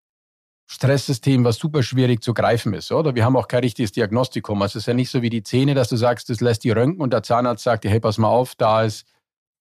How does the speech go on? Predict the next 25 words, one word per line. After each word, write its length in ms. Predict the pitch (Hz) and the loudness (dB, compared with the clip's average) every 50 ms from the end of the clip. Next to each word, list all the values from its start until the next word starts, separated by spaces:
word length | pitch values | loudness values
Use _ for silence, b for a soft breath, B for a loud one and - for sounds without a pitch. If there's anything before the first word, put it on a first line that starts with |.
| _ _ _ _ _ _ _ _ _ | _ _ _ _ _ _ _ _ _
äh, 300 | 135 131 120 120 117 113 | -4 -2 0 0 2 2
der 100 | 120 110 | 0 0
Zahn 260 | - 120 117 131 139 | 2 2 2 2 2
kaputt“ 360 | 113 123 98 92 85 80 - | 0 0 0 0 -4 -4 -6
oder 160 | 80 - 85 | -8 -10 -10
so. 200 | 78 - - 80 - _ | -10 -10 -14 -16 -18 _
Weißt 240 | _ 101 110 120 - | _ 0 0 0 2
du, 40 | - | 0
wie 60 | 131 | 0
ich 40 | 101 | 2
meine? 200 | 120 131 151 175 | 2 2 2 0
Das 120 | 156 117 | 0 0
heißt, 220 | - 120 117 107 - | 2 0 0 0 -4
es 140 | 107 - - | -8 -6 -6
ist 120 | 107 - | -8 -4
super 220 | - 143 135 135 | -4 -2 -2 -2
schwierig 380 | 117 - - 127 123 123 110 - | -4 -2 0 0 0 0 0 -2
zu 100 | - 113 | 0 0
messen. 320 | 107 113 123 - - 185 | 2 2 2 0 0 -2
Das 140 | 151 120 - | -2 0 0
heißt, 240 | 123 120 113 - - | 0 0 0 -2 -4
wir 100 | 123 113 | -6 -2
sehen 340 | 98 117 131 139 139 127 - | 0 2 4 4 2 0 0
Dinge 260 | - 127 135 143 139 | 0 2 4 4 2
eher, 340 | 131 131 127 131 131 123 113 | 2 2 2 2 2 2 0